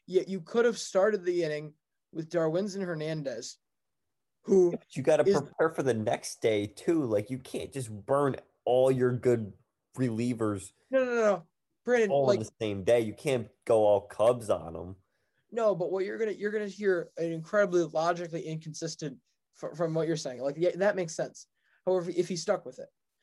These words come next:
Speaker 1: So he goes to Yacksel Rios. It doesn't go well. He then brings in Darwinzon Hernandez, who is the last person I really want put into a game when there's runners on base. Right, that's the last person. I don't want Andriese in there. Maybe Rios.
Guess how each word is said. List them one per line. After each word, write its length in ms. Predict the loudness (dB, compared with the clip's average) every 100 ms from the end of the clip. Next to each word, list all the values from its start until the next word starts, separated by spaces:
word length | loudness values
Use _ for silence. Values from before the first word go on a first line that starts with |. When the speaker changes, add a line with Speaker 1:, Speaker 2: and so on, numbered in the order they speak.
| _ _
Speaker 1:
So 120 | 0
he 60 | 4
goes 220 | 4 4
to 60 | 2
Yacksel 420 | 2 2 0 0
Rios. 380 | -2 -6 -10 -20 _ -4
It 100 | 0
doesn't 280 | 0 0 2
go 180 | 2
well. 320 | 2 -2 -8 _ _ _
He 100 | -8
then 180 | -4 -4
brings 260 | -2 -4 -4
in 120 | 0
Darwinzon 460 | 4 4 2 -2 -4
Hernandez, 680 | -6 -2 0 0 0 -2 _ _ _ -6
who 300 | -2 -2 -4 _ _ _ _ _ _ _ _ _ _ _ _
is 140 | -6 -2
the 100 | 0
last 340 | 0 0 0
person 280 | -2 0 0
I 80 | 2
really 260 | 4 4
want 340 | 4 2 0 -6
put 140 | -8
into 300 | -6 -4 -4
a 40 |
game 280 | -2 -2 0
when 180 | 0 0
there's 220 | -2 -4
runners 300 | -6 -4 -4
on 160 | -6 -8
base. 420 | -6 -6 -6 -10 _ _ _ -6
Right, 80 | -4
that's 180 | -2
the 60 | -2
last 280 | -6 -6 -12
person. 240 | -14 -14 -6
I 60 |
don't 140 | -2 0
want 200 | 0 -2
Andriese 340 | -6 -8 -8
in 100 | -12
there. 240 | -14 -16 _ _ -20 -10
Maybe 300 | -6 -4 -4
Rios. 500 | -6 -6 -8 -10 -16